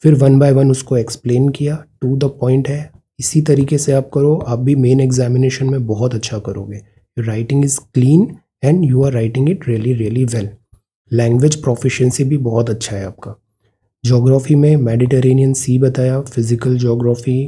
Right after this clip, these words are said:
गुड कोऑर्डिनेट्स, ओके। ये सी बहुत इंपॉर्टेंट है, इसको अपने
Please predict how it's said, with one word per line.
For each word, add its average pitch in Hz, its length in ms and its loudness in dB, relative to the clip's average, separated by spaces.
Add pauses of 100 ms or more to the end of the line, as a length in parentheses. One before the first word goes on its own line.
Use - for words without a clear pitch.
(120)
गुड 120 480 -4
कोऑर्डिनेट्स, 104 720 -8 (180)
ओके। 175 180 -8 (400)
ये 131 120 4
सी 139 240 0
बहुत 120 380 0
इंपॉर्टेंट 135 500 -2
है, 147 140 -6
इसको 127 300 -4
अपने 127 220 -2